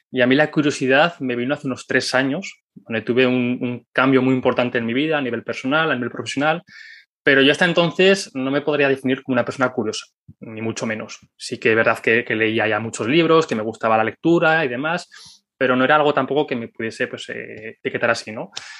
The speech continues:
Sí que es verdad que a partir de este, de este cambio, eh,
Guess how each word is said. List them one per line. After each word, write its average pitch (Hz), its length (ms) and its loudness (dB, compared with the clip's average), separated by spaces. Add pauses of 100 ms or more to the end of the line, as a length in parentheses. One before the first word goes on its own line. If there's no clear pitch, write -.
(240)
Sí - 100 -6
que 139 80 4
es 135 40 0
verdad 147 220 4
que - 100 -2
a - 40 0
partir 120 240 0
de 131 80 2
este, 131 180 -2 (540)
de 127 80 0
este 127 200 -2
cambio, 175 560 0
eh, 120 340 -6